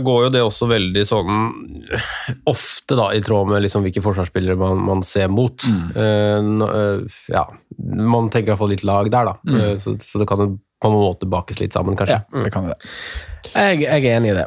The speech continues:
Speaker 3: Da kan vi, eh, starte på, på forsvarsspillere.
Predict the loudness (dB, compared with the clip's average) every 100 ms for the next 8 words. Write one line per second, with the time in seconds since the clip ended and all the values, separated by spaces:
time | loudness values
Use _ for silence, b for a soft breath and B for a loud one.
0 | 0 0 2 4 4 4 4 4 2 2
1 | 0 -2 -2 2 4 4 2 2 0 0
2 | -2 -2 -2 0 2 4